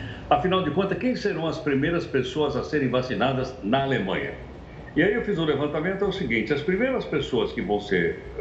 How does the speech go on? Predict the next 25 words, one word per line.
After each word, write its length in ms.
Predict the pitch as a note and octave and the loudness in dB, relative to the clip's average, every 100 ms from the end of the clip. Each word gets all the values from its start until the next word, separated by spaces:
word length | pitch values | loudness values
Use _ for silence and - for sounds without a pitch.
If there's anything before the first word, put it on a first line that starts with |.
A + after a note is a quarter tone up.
| - | 0
vacinadas 600 | G#2+ - A2+ D3 - - - - - - | 0 2 2 2 0 -6 -12 -16 -16 -2
são 220 | - F3+ | 0 2
pessoas 440 | F3+ C3 F#3 E3+ | 2 2 2 2
que 80 | D#3+ | 0
estão 520 | C3+ - E3 E3 D#3+ | -4 0 0 0 -4
com 220 | - D#3+ D3 | -2 -2 2
mais 260 | F#3+ A3 | 2 2
de 60 | E3+ | 0
oitenta 640 | F#3 - - G3+ A#3 G#3 | 0 -2 -2 0 0 0
anos 180 | F#3+ E3 | -2 -2
de 60 | D3+ | -2
idade. 400 | G2+ F2+ - - - - - - - - | 0 0 -2 -8 -14 -16 -16 -16 -16 0
Olha 160 | F3 G3 | 2 2
que 60 | |
interessante, 600 | F#3+ F3+ C#3 B2+ A2 E2 | 2 2 2 2 -2 -2
porque 140 | - C#3 | -2 0
na 100 | F#3+ | 2
Alemanha 280 | F#3+ B2+ D#3 | 2 2 0
se 100 | E3 | 2
vive 240 | C#3+ C#3+ | 2 2
mais 260 | G#2 C3 B2+ | 0 0 -2
do 60 | |
que 80 | C3+ | -2
no 60 | B2 | 0
Brasil. 360 | B2 F#2+ E2+ | 0 -2 -4